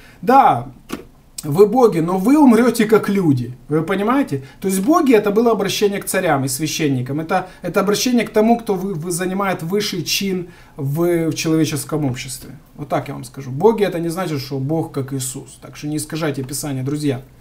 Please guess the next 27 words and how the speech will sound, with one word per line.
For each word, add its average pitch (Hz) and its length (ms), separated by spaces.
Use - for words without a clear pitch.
Дальше. 196 480
А, 156 500
Филипп 226 240
сказал 240 440
ему: 156 140
"Господи, 190 400
покажи 175 360
нам 185 160
Отца, 180 260
и - 20
довольно 165 460
для 135 180
нас". 123 280
Иисус 175 260
говорит 175 300
ему: 135 100
"Столько 202 420
времени 196 400
я 160 140
с 170 140
вами, 180 220
и 143 40
ты 143 100
не 143 120
знаешь 143 480
меня, 370 240
Филипп?" 196 440